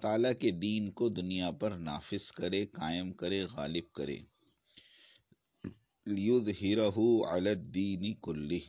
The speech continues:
تاکہ اللہ کا دین انسان کے بنائے ہوئے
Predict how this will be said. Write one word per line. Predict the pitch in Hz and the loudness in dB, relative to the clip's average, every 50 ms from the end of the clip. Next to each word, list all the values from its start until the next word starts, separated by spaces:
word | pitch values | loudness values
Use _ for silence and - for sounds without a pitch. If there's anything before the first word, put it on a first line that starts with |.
| - _ _ _ _ _ _ _ _ _ _ _ _ _ _ _ _ _ _ _ _ - _ _ - _ _ - _ - - - - _ _ _ - | -18 _ _ _ _ _ _ _ _ _ _ _ _ _ _ _ _ _ _ _ _ -20 _ _ -20 _ _ -20 _ -20 -20 -20 -20 _ _ _ 0
تاکہ | 95 101 101 - 123 120 | 2 2 2 4 4 4
اللہ | 101 104 107 120 123 127 123 | 4 4 4 4 4 2 2
کا | - 104 98 92 | 0 0 2 2
دین | 104 113 117 113 107 | 2 2 2 2 0
انسان | 98 92 87 - - 104 98 98 98 98 98 95 - | -2 -2 -4 -4 -2 -2 -2 -2 -2 -4 -6 -6 -2
کے | - 113 107 90 | 0 0 0 0
بنائے | 85 87 87 92 92 92 95 98 | -2 -2 -2 0 0 0 0 0
ہوئے | 101 101 107 104 | 0 0 0 -2